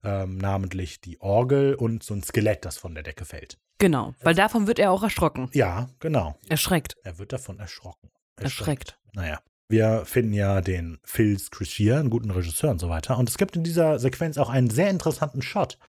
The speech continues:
Speaker 1: der vielleicht untergeht. Aber vielleicht erinnerst du dich, dass Sam einmal so durch so einen Spiegelraum geht, wo es dieses Unendlichkeitsspiegel
Speaker 2: Ja.
Speaker 1: gibt.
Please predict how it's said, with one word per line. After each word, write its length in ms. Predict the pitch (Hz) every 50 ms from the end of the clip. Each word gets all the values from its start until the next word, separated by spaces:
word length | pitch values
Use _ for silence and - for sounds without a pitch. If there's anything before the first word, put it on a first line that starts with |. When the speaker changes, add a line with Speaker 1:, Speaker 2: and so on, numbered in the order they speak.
| _ _ _ -
Speaker 1:
der 80 | - 120
vielleicht 300 | - 120 113 98 - -
untergeht. 460 | 175 190 - 127 95 90 85 82 -
Aber 420 | 120 120 104 117 165 220 - _ _ _ _ -
vielleicht 320 | - - 139 139 123 -
erinnerst 260 | 165 185 196 202 190 -
du 60 | 113
dich, 140 | 113 127 127
dass 240 | - 107 - -
Sam 360 | - - 175 175 165 160 160 131
einmal 220 | 127 123 123 117
so 140 | 107 110 104
durch 240 | 107 107 101 - -
so 100 | - 101
einen 240 | 95 92 90 87 - _ _ _ _ _ _ _
Spiegelraum 720 | - - - - 214 220 196 160 120 - 98 95 92 87 87
geht, 260 | 92 107 - - -
wo 60 | 113
es 80 | 107 98
dieses 260 | 104 101 95 98 101
Unendlichkeitsspiegel 880 | - 131 127 120 127 151 147 127 208 202 170 147 - - - 98 87 92
Speaker 2:
Ja. 40 | 85
Speaker 1:
gibt. 320 | 123 156 - - - _